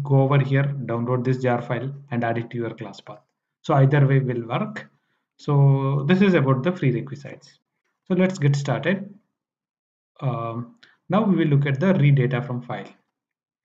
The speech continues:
So this method will help us to read the data and store it as a string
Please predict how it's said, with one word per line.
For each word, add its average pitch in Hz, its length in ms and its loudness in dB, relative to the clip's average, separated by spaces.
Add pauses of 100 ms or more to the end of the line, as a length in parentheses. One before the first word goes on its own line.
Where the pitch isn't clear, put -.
(380)
So 165 600 0 (100)
this 190 280 4
method 175 280 0
will 165 120 0
help 143 280 6
us 143 160 4
to 190 180 2
read 143 300 2
the 139 80 2
data 123 520 -2
and 127 160 -2
store 131 280 -2
it 135 100 -4
as 117 140 -6
a 147 80 -4
string 139 720 -4